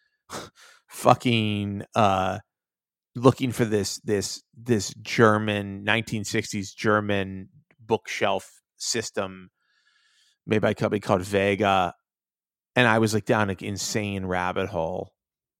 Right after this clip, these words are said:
Um, anyhow, but, like, you know, so as a man who loves to buy audio equipment that he doesn't need,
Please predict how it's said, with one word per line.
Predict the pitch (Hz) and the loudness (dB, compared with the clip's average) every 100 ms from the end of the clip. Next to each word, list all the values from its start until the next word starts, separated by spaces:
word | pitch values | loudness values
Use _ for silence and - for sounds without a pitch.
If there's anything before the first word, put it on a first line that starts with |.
| - | 0
Um, | 95 90 90 90 87 85 - _ _ - | 2 2 0 -6 -10 -16 -20 _ _ 6
anyhow, | 147 131 95 | 8 8 8
but, | 117 127 | 6 6
like, | 117 - | 4 2
you | - 139 | 6 8
know, | 117 - | 8 4
so | - 143 117 | 6 8 8
as | 123 120 | 6 4
a | 120 | 4
man | 143 160 | 2 2
who | 139 123 | 2 4
loves | 113 113 107 | 4 2 2
to | - | -4
buy | 107 101 98 98 98 98 - - _ - | 2 4 6 4 0 -6 -16 -20 _ 4
audio | 113 120 | 6 6
equipment | 113 - 113 101 | 2 0 -2 -2
that | 101 | -4
he | |
doesn't | 95 101 95 95 | -2 -2 -2 -6
need, | 95 104 98 90 | -4 -2 -2 -6